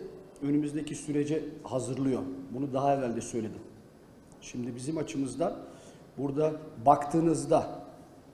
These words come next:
yani, e, son toplarda, e, kazanabilirdik de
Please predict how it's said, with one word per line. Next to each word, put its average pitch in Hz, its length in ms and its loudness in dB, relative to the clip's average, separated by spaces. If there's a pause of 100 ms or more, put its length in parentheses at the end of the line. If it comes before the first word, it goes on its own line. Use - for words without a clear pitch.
(120)
yani, 101 220 -6 (680)
e, 104 40 -8 (1200)
son 147 240 0
toplarda, 139 680 0 (840)
e, - 140 -16 (500)
kazanabilirdik 147 760 0
de 104 80 -10